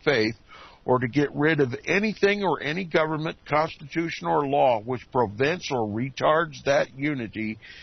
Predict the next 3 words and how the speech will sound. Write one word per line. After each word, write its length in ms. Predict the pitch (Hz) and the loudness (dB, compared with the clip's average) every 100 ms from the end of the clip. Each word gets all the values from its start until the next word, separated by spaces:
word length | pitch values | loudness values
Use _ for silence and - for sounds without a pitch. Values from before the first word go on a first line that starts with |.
| - - | -20 -8
he 300 | 123 123 - | -2 -2 0
acts 500 | - 117 113 - - - | 0 0 0 -4 -14 -12
infallibly. 1120 | 113 113 98 - - 131 117 95 73 76 62 | -8 -6 -6 -6 0 2 2 0 -2 -6 -10